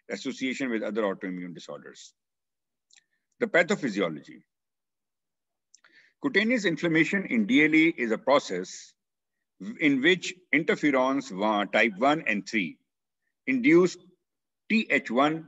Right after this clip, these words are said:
based inflammation and predominantly a lymphocytic infiltration. With C D four and C D eight T cells,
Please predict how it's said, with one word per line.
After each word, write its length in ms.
based 460
inflammation 760
and 220
predominantly 880
a 60
lymphocytic 680
infiltration. 720
With 200
C 180
D 120
four 340
and 120
C 140
D 220
eight 180
T 140
cells, 640